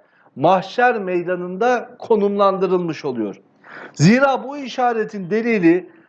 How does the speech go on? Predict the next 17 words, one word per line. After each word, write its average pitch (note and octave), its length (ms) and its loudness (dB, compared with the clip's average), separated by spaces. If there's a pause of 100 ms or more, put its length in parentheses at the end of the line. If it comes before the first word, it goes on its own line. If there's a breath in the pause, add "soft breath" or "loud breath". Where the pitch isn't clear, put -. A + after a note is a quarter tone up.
(160 loud breath)
Taha G#3+ 400 4
suresinin G#3 540 -8
yüz G3+ 280 -4
yirmi A3+ 220 2
dokuzuncu A3+ 540 0
ayet-i A#3 240 2
kerimesinde G#3+ 560 -6
şöyle G#3+ 380 2
buyuruyor B2+ 300 -4
Hazreti A2+ 400 -6
Allah. G#2 360 -4 (600 loud breath)
وَلَوْ A#3 580 4
لَا G#3 220 4 (120)
كَلِمَةٌ G#3+ 640 -8
سَبَقَتْ A#3+ 880 0
مِنْ G3 220 -8
رَبِّكَ C3+ 580 -4